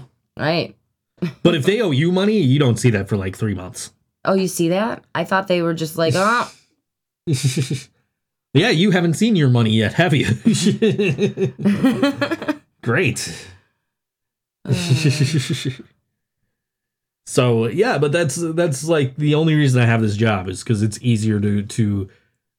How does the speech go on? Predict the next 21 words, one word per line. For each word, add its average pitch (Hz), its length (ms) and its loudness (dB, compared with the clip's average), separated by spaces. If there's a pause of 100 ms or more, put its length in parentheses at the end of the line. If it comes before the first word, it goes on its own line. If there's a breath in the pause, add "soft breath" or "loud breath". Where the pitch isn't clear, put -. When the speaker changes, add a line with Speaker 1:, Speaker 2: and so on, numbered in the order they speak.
(160)
Speaker 2:
you 107 320 -6
know, 98 300 -6 (960)
New 156 160 4
York 147 220 2
State 135 240 2
doesn't 120 200 2
make 113 160 4
it 110 60 2
easy 104 260 0
to 95 60 -6
pay. 104 280 -4
Like, 92 180 -6
y-, 110 140 -4
if 110 160 0
you 131 80 4
wanna 151 140 0
pay 156 160 2
with 151 80 2
a 139 60 0
credit 135 260 2
card, 143 360 0